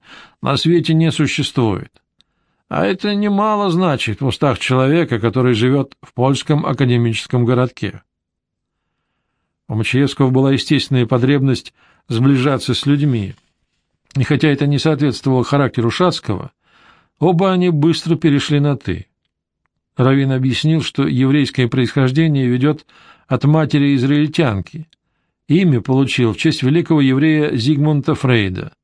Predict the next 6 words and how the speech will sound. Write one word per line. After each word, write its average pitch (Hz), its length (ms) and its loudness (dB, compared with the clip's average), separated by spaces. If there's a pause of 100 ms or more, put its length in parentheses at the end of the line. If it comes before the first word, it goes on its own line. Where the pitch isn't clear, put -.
(840)
А 127 100 -4
фамилию 190 440 2
унаследовал 165 540 2
от 156 120 -2
польского 147 440 2
инженера, 120 680 -2